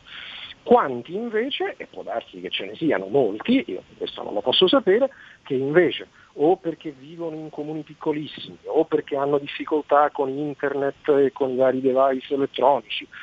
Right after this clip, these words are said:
non sono riusciti a prenotarsi, eccetera, ecco, su questo dovrebbe esserci un'azione pubblica, anche attraverso i medici di famiglia, per informarli e per,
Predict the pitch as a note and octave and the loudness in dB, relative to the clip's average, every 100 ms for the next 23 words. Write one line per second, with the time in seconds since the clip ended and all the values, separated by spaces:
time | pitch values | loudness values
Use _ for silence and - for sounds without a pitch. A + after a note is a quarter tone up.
0 | - - D3 D3 D3+ C#3 C#3 - C3 C#3 | -10 2 2 4 2 2 0 -4 0 0
1 | - C#3 C#3 D3+ G#2 - C4+ - E3+ D#4+ | 2 2 4 4 2 0 -2 0 2 0
2 | - - - A3+ - F2+ - A#3+ A#2+ A2+ | -2 -6 -4 -2 0 0 4 4 4 2
3 | A#2+ E2 - A3+ A3+ A#2 G#2+ - - E3+ | 0 0 0 0 0 -4 -8 -6 2 4
4 | A#2 F#2 - - - _ - - B2 C3+ | 2 -2 -18 -20 -20 _ -12 -6 -6 0
5 | A3 C4+ D#4 - _ - D3+ B2+ - G2+ | 0 4 2 2 _ 0 0 0 -6 -10
6 | - G2 A#2 - - G2+ A#2 G2+ - A#2+ | -8 -4 -4 -4 -10 -8 -6 -6 -6 0
7 | A3 C#4 A#2 G3+ C#4 - B2 G#2+ F2 - | 2 2 0 2 2 2 -2 -4 -6 0
8 | A3 F3+ E2 A2+ G3+ C#4 - - - - | 0 0 -6 -6 0 0 -2 -12 -4 0
9 | F#3+ C3+ B2 A3 C4 | 2 4 4 4 2